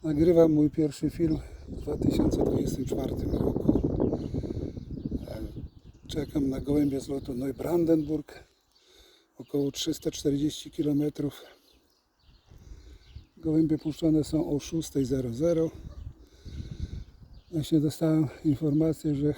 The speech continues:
kolega na najbliższym kilometrażu ma gołębia. Dziesiąta zero trzy, czyli u mnie powinien być około piętnaście minut później. On ma tam osiemnaście kilometrów, no.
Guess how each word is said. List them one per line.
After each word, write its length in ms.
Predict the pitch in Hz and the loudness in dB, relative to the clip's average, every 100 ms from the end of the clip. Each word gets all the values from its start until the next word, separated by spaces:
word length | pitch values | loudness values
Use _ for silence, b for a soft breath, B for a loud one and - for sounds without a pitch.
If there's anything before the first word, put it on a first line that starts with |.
| - 139 | -4 -2
kolega 360 | 135 147 147 | 0 2 2
na 100 | 147 | 2
najbliższym 520 | 143 139 147 - 147 | 2 2 -2 -2 -2
kilometrażu 720 | - 143 139 135 147 139 127 127 | 0 2 2 2 -2 -2 0 0
ma 180 | 131 | 0
gołębia. 520 | 147 151 156 160 170 - - B B B B B B B B B - - | 0 4 4 4 0 -4 -10 B B B B B B B B B -18 -4
Dziesiąta 580 | 139 139 165 156 151 143 | -2 2 6 6 6 4
zero 260 | 147 139 | 4 0
trzy, 420 | - - - 190 165 B B B B B - B B B B B B B - - | -2 -4 0 0 0 B B B B B -6 B B B B B B B -12 -8
czyli 180 | - 165 | -6 -2
u 160 | 165 | 0
mnie 160 | 175 175 | 0 -2
powinien 480 | - 151 165 165 151 | -4 -2 2 4 4
być 400 | 165 147 - - B B B B _ _ _ _ _ b b b b b b b _ - | 0 -2 -6 -10 B B B B _ _ _ _ _ b b b b b b b _ -20
około 400 | - - 151 151 - _ _ | -10 0 0 0 -4 _ _
piętnaście 680 | - 156 - 165 170 - 160 | -2 -2 2 2 2 0 2
minut 320 | 156 147 147 | 2 2 -2
później. 440 | - 180 147 135 135 | -2 0 2 0 0
On 120 | 127 | 0
ma 120 | 135 | 0
tam 160 | - 135 | -2 -2
osiemnaście 640 | 131 135 135 143 - 143 | -2 0 0 0 -6 -8
kilometrów, 640 | - 135 135 139 - - - | -4 0 2 0 -4 -12 -6
no. 140 | 131 | -6